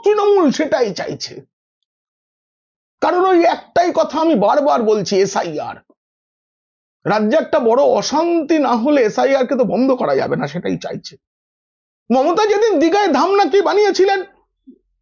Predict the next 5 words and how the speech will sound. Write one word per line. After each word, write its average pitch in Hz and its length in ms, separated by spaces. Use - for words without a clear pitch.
মন্দিরের 370 580
নামে 370 280
একটা 370 300
হিন্দুদের 339 540
অপমান 339 420